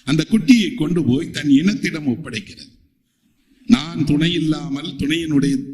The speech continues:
நேசம் இல்லாமல் வாழ மாட்டேன், இந்த குட்டியை நீங்களே வச்சுக்கோங்க, நீங்களே அதை வளர்த்து அதுக்கு ஒரு வாழ்க்கை கொடுங்கள்" என்று ஒப்படைத்து விட்டு இந்த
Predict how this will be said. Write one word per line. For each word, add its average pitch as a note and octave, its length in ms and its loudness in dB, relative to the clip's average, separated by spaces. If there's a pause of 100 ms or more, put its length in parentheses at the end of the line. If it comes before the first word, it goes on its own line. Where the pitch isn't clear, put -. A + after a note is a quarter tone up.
(480)
நேசம் F3 460 2
இல்லாமல் D#3 420 -6
வாழ C3 280 -8
மாட்டேன், C3 460 -2
இந்த B2 220 10
குட்டியை D#3 440 -2
நீங்களே B2+ 340 0
வச்சுக்கோங்க, G#2 460 -8 (600)
நீங்களே F3 480 4
அதை E3+ 200 -6
வளர்த்து C3+ 440 -2 (540)
அதுக்கு D3+ 300 -2
ஒரு D3+ 120 2
வாழ்க்கை E3 380 -4
கொடுங்கள்" D3+ 480 0
என்று D#3 200 0 (100)
ஒப்படைத்து E3 560 -2
விட்டு A#2 360 6 (680)
இந்த D#3 300 4